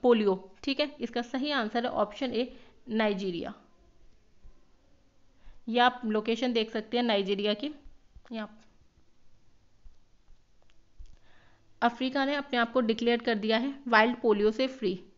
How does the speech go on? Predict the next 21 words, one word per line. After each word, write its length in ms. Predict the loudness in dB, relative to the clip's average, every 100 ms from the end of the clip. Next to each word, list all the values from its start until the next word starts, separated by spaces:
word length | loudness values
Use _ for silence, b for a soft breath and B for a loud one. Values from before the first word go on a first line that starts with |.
| -8
ठीक 160 | -4 -2
है। 60 | -4 B B B
अब 160 | 2 4
ये 120 | 2
जो 120 | 2
डिसीज 400 | 2 0 0 2
है 60 | 0
वह 180 | 0 -2
अफगानिस्तान 760 | 0 0 2 2 2 0 0 0
और 60 |
पाकिस्तान 600 | 2 2 2 -2 0 2
में 120 | 2
ही 120 | 2 2
रह 140 | 0
गई 220 | -2 -4
है, 140 | -6 -12 -20 -20 _ 0
बाकी 300 | 2 2 0
हर 160 | 0
जगह 220 | 0 0
से 120 | 0 -2
यह 320 | 0 -2